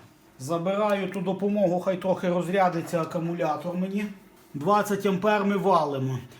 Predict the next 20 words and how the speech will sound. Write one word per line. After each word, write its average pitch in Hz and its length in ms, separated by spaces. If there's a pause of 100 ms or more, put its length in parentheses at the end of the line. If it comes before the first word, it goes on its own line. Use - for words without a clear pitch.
(140)
Суперечки, 233 680
срачі 220 480
були, 160 340
вати 226 440
і 180 80
вольтампери. 180 920
Треба 202 320
розуміти, 220 500
що 208 160
вольтампери — 220 760
це 202 100
повна 214 400
потужність. 131 680
Тобто 147 280
це 202 160
сумарна 214 600
активна 226 540
і 190 80
реактивна 190 540
потужність. 170 680